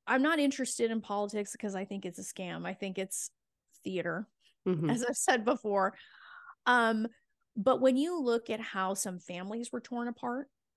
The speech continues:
Speaker 2: Yeah.
Speaker 1: on, on certain questions, like, I mean, there are people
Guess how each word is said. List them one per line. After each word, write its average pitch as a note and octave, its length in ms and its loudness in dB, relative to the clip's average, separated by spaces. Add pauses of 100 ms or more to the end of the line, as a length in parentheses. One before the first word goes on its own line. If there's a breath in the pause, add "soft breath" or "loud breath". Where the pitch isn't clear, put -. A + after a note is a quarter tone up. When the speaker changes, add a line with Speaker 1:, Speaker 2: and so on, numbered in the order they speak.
(140)
Speaker 2:
Yeah. - 220 -6 (680)
Speaker 1:
on, A3+ 280 0
on A3 240 -2
certain A#3+ 400 -2
questions, A#3+ 760 -4
like, G3+ 300 -2
I G3 60 -4
mean, G#3 160 -6
there C4+ 180 0
are C4 80 -2
people G#3 800 -2